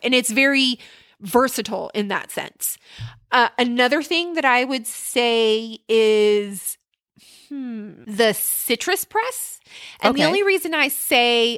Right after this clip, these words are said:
Speaker 1: I mean, I actually do a lot of citrus pressing,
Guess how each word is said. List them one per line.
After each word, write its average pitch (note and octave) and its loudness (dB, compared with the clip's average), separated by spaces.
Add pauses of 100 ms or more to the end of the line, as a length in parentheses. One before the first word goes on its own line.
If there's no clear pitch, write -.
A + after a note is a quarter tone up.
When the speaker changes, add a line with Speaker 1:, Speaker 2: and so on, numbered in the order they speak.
Speaker 1:
I B3 0
mean, B3 -4 (140)
I C#4 4
actually B3 -4 (1000)
do B3 2
a - 6
lot G#3 4
of G3+ 0
citrus - -4
pressing, B3+ -8